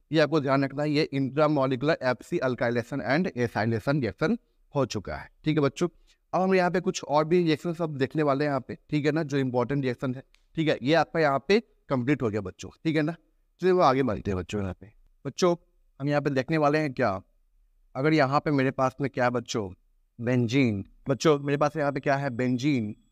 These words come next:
और बेंजीन का रिएक्शन किससे करवाते हैं हम लोग यहाँ पे, सीएल टू प्लस एएलसीएल थ्री, सीएल टू प्लस एएलसीएल थ्री, ठीक है ना। अब यहाँ पे जो सीएल टू प्लस एएलसीएल से बच्चों यहाँ पे सीएल टू यहाँ पे एक्सेस में है, ठीक है ना, किस में है, एक्सेस में है।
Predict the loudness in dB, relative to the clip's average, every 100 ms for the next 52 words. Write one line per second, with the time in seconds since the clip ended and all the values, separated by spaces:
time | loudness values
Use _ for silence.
0 | _ -8 -6 -2 -2 0 0 0 2 0
1 | 0 -4 -6 -4 0 0 2 0 0 0
2 | 0 -2 -2 -4 -6 -10 _ _ _ _
3 | _ _ _ _ _ _ _ 0 2 2
4 | 0 0 0 0 2 2 0 -4 0 2
5 | 0 0 0 0 -2 -8 -10 -12 _ _
6 | -4 -4 -2 -4 2 2 2 _ _ _
7 | _ _ -2 0 0 -2 -4 -4 -10 -14
8 | _ -4 0 0 -2 _ _ _ _ -8
9 | -2 0 2 0 0 -2 0 0 0 -2
10 | -2 0 -2 -2 -2 -2 -2 0 0 -2
11 | -10 -6 -4 -2 0 0 2 0 0 -2
12 | -2 -2 -8 -8 -4 0 0 0 -4 -2
13 | -4 -2 -2 -2 -6 -6 -8 -10